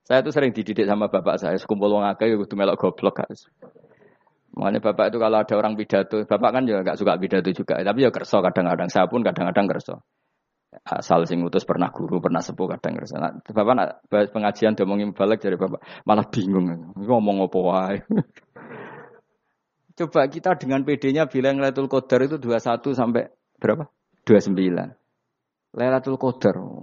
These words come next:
Warna iki malam Lailatul Qadar. Lalu Lailatul Qadar keren tuh karena apa, coba? Karena nuzulul Quran. Lalu nuzulul Quran tanggal tujuh belas. Lah, lalu Lailatul Qadar tanggal berapa? Oh, <laughs> ada nih.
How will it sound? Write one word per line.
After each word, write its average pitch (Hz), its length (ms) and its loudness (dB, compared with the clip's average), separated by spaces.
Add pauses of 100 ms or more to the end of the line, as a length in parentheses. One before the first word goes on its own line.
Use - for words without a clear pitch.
(100)
Warna 185 320 0
iki 185 160 -2
malam 170 480 0
Lailatul 151 320 -2
Qadar. 113 560 0 (400)
Lalu 202 240 2
Lailatul 202 240 0
Qadar 185 320 0
keren 170 320 0
tuh 175 80 -2
karena 123 240 0
apa, 87 160 -4
coba? - 160 -18 (800)
Karena 202 320 2
nuzulul 170 400 0
Quran. - 320 -4 (480)
Lalu 208 320 4
nuzulul 180 240 2
Quran 190 240 2
tanggal 165 400 0 (1120)
tujuh 101 160 -6
belas. 95 400 2
Lah, 107 160 2
lalu 175 160 2
Lailatul 208 240 0
Qadar 202 240 2
tanggal 151 320 0
berapa? 117 320 -2 (1400)
Oh, 101 160 2 (320)
<laughs> 123 240 2
ada 135 240 0
nih. 123 320 -2